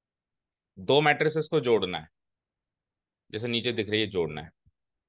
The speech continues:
एग्जांपल में दिख रही है, इन दोनों को जोड़ना है, तो सरल सी भाषा ये है,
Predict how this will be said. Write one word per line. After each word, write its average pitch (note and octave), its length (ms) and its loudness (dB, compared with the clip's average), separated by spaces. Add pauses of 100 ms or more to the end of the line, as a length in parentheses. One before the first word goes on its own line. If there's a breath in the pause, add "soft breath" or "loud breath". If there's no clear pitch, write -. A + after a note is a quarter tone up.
एग्जांपल G2+ 480 -2
में A#2+ 100 -2
दिख G#2 100 2
रही A2+ 80 -2
है, B2 60 0
इन A#2+ 60 -2
दोनों A2 180 0
को B2+ 100 0
जोड़ना E2 360 -2
है, - 80 -18 (760)
तो G2 40 -6
सरल C3+ 320 4
सी D#3 140 2
भाषा C3 240 6
ये A#2 240 6
है, G#2+ 200 0